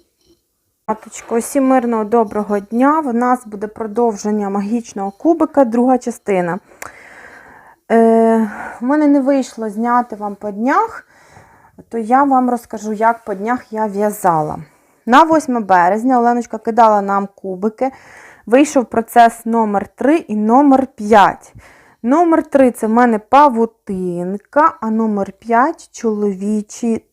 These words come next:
джемпер. Так, почну я з номера п'ять. Я в цьому С П, напевно, ті-, е, тільки його гарно просунула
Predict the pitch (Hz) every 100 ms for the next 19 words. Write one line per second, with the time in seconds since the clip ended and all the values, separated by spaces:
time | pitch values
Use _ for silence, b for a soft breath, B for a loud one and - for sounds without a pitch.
0 | 180 - 196 180 175 170 - 160 - _
1 | _ _ b b b b b b b b
2 | _ - 254 190 185 - - 254 254 247
3 | - 302 302 233 220 247 277 254 214 208
4 | 196 - 202 214 202 208 254 - - b
5 | b b b _ b b b b b 214
6 | 202 233 277 320 330 330 320 - 262 254
7 | 240 233 - 277 262 254 247 233 226 247
8 | - 208 - 254 233 240 226 220 208 196
9 | 190 202 202 202 190 - 190 - 254 330
10 | 330 302 285 285